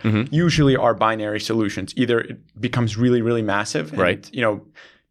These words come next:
Speaker 2: true moats because there's real I P or it doesn't. Um, three D printing is one of those things where,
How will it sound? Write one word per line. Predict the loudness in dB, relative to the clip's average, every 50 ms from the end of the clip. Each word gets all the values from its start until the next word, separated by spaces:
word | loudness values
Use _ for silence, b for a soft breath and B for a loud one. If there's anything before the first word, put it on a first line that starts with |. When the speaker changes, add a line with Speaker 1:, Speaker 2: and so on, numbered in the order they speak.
| _
Speaker 2:
true | -6 -2 0 0 2
moats | 4 4 4 4 2 0 -6
because | -8 -6 -4 -4 -4 -2
there's | 0 -2 0 0
real | 2 2 4 4
I | 2 2 0
P | -2 -6 -4 -2 -2
or | 0 0 -2 -2
it | -2 0
doesn't. | 0 0 0 0 -6 -14 -16 -18 B B B B B B B B B B
Um, | 0 0 0 0 0 -4 -10 -14 _ _ _ -20
three | -10 -2 0 2 2 4
D | 2 2
printing | 2 2 2 2 2 0 0 0
is | 0 0
one | 0 0
of | 2 2
those | 2 0 0 -2
things | -2 -2 0 0 -2 -4 -2 0
where, | 2 4 4 4 4 2 0